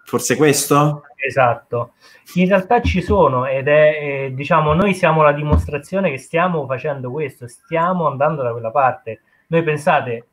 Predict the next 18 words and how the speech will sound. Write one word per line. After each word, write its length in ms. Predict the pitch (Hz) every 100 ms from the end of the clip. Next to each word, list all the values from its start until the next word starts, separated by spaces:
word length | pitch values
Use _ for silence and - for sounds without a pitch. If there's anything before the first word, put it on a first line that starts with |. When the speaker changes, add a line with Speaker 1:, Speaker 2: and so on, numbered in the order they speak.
| _ _
Speaker 2:
medici, 840 | 135 143 156 165 165 180 170 170 - _ -
noi 160 | 135
ingegneri, 640 | 135 131 143 160 165 170
eh, 800 | 165 165 - - - 135 131 123
noi 380 | 127 160 160 180
come 180 | 170 175
Naima 340 | 185 196 170
ad 80 | 143
esempio 360 | 135 175 170 139
abbiamo 540 | 131 127 127 123 123
collaborato, 680 | - 135 127 127 131 143 131
abbiamo 200 | 127 123
fatto 280 | 135 127 127
eventi 420 | 127 131 131 131
anche 280 | 127 131 131
con 200 | 123 123
Slow 240 | 120 127
Food, 540 | 120 165 139 120 120